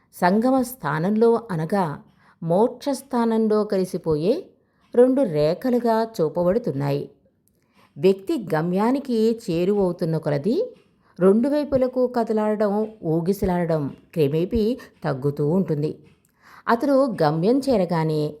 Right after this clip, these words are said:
అది పూర్తిగా నిలిచిపోతుంది. అంటే గురుత్వాకర్షణ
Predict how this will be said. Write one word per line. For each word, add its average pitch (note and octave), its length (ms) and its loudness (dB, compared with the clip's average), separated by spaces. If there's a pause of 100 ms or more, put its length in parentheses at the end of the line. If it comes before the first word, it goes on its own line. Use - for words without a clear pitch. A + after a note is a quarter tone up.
అది B3+ 140 -4
పూర్తిగా G#3+ 560 0
నిలిచిపోతుంది. D3 840 -4 (720)
అంటే D#3 500 0 (380)
గురుత్వాకర్షణ A3+ 1120 0